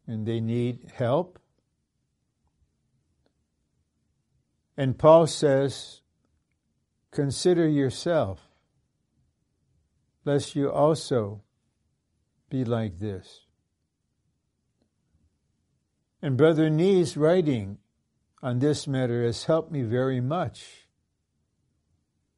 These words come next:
He said, "If you want to help restore someone from a fallen condition, you first need to repent." Repent of what?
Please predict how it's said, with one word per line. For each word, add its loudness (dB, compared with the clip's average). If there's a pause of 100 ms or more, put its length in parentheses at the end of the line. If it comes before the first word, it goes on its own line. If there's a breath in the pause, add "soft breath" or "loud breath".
(680)
He 0
said, 2
"If 0
you 2
want 0
to 2
help 0
restore -2
someone -6 (360)
from -6
a -2
fallen 0
condition, -10 (1500)
you -4
first -2
need -2
to -4
repent." -8 (2500)
Repent -2
of 2
what? -2